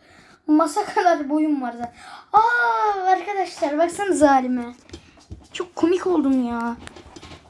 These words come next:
Arkadaşlar. Çok komiyim. Bu ne? <laughs>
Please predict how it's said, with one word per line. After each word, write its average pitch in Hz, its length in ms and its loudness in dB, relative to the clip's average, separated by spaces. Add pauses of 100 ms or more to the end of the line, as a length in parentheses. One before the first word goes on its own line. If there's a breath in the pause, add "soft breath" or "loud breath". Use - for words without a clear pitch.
Arkadaşlar. 269 1000 -4 (1080)
Çok 339 280 -4
komiyim. 320 540 0 (680 loud breath)
Bu 339 120 0
ne? 349 480 2 (420)
<laughs> 349 540 -2